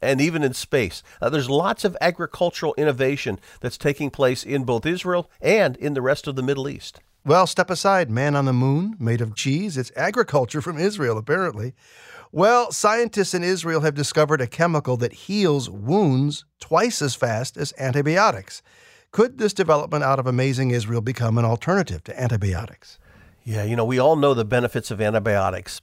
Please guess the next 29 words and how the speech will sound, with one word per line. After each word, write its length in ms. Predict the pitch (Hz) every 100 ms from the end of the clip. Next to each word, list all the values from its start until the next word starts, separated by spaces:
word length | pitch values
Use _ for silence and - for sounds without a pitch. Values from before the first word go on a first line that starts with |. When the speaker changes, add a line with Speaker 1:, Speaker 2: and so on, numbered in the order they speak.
| _
Speaker 1:
but 240 | 127 120 127
we're 180 | 127
also 220 | 139 - 190
starting 380 | - 147 143
to 120 | 131 123
understand 460 | 135 131 131 127
their 80 | 135
limitations 800 | 131 139 135 156 180 - 107 -
as 340 | 123 120 110
more 240 | 131 143 143
bacteria 580 | 131 117 - 185 143
develop 460 | 117 110 120 135 135
resistance 840 | 143 117 139 220 - 143 - - -
to 100 | 135
those 200 | 117 110
antibiotics. 760 | 113 107 101 90 85 - - - - -
Uh, 80 | -
this 220 | 139 233
study, 460 | - - 165 104 85 _ _ -
conducted 380 | 127 147 156
by 120 | 135 120
a 100 | 110
research 460 | 143 180 160 -
team 220 | - 131
at 160 | 110 107
Ben-Gurion 640 | 135 185 147 160 156 139
University, 760 | 131 135 113 120 139 95 82 - - - - -
discovered 580 | 131 - 160 160 156 127
that 200 | 110